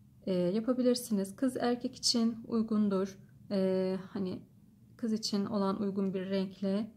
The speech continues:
yapabilirsiniz. Ben bugün erkek için hazırladığım için mavi renkle yaptım. Ee, başta da tulum modelimizi göstermiştim arkadaşlar. O tulum modeline de takım olarak bunu yapıyorum.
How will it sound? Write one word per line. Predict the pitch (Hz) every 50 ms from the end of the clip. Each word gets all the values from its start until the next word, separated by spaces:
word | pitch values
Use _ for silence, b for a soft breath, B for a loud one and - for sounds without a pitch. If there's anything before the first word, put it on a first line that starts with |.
| B B B B B - - - -
yapabilirsiniz. | 269 233 - 226 202 202 196 185 175 175 - - - 180 180 202 220 - - -
Ben | 214 202 202 202
bugün | 202 202 208 208
erkek | 196 180 190 - - -
için | - - - 180
hazırladığım | 196 180 175 - 208 196 202 190 190 202 190 190
için | 190 - - - 262 302
mavi | 269 220 202 196 190 185
renkle | 190 185 180 170 - 196 190
yaptım. | 190 190 190 202 - 196 - - - 226 240 233 B B B B B B B B B B B
Ee, | - - 190 190 185 185 190
başta | - 220 226 226 - - 226
da | 226 220 220
tulum | - - 226 208 220 220 226
modelimizi | 220 220 214 214 185 180 180 180 165 - 170
göstermiştim | 185 185 185 - - - 202 190 190 190 190 - - - 208 190
arkadaşlar. | 190 185 190 - - 196 190 190 - - 247 262 294
O | - 247 240 240
tulum | - 247 233 233
modeline | 226 220 208 202 202 190 180 180 180 180 180 -
de | 269 330 339 -
takım | - 254 - - 233 202
olarak | 185 175 180 180 226 294 330 - b b b b b b b -
bunu | 240 226 220 202 214 269 320 320 285
yapıyorum. | 240 220 226 - 208 190 175 170 170 - 320 349 359